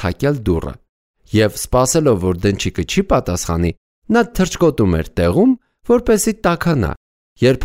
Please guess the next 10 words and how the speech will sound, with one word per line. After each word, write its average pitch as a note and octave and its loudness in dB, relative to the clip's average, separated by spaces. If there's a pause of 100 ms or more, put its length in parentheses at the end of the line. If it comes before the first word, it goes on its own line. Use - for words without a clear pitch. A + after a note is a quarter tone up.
հանկարծ B2+ -2 (100)
նրա B2 0 (140)
գլխում A3+ 0 (280)
աղմուկ C3+ 0
հնչեց, D#2+ -6 (440)
և F#2 2 (180)
դա E3 4 (320)
Վինի G#2 2
Թուխին B2+ -4
թվաց C3 -4